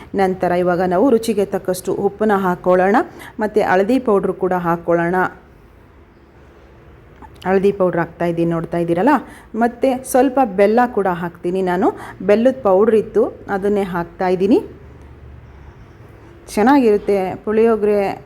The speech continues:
ಗೊಜ್ಜು ಮನೇಲೇ ಮಾಡ್ಕೊಂಡು ನಾವು ರೆಡಿಮೇಡು ಅಂದ ತಕ್ಷಣ ಏನು ಚಂದ ಏನು ಇರಲ್ಲ ಅಂತಲ್ಲ,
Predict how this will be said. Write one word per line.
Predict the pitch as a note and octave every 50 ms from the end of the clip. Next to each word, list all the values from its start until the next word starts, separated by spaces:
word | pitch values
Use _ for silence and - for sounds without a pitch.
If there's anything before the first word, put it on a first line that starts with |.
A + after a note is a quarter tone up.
| - F#3
ಗೊಜ್ಜು | F#3+ F#3+ F3+ E3+ F#3+ G#3
ಮನೇಲೇ | G#3 F#3+ F3+ F#3 G3+ G#3+
ಮಾಡ್ಕೊಂಡು | G#3+ G#3 G3 F#3 - - - G3+ G3 G3+ G3+ G3+ G3+ G3+ G3+ - - - - G3
ನಾವು | G3 F#3+
ರೆಡಿಮೇಡು | F3+ F#3 F#3 A#3 A#3+ B3 B3 A#3 A3 A3
ಅಂದ | A3 A3
ತಕ್ಷಣ | - - F#3 - - - A3
ಏನು | A3 G#3+
ಚಂದ | - F#3 E3+ F3 F3 G3+ G#3+ A3 A3
ಏನು | G#3 G#3+ G#3+ G3 F3+ - - G3
ಇರಲ್ಲ | F#3+ F#3 G3+ G#3 G#3
ಅಂತಲ್ಲ, | G#3 G3 F#3 E3 - E3+ E3+ E3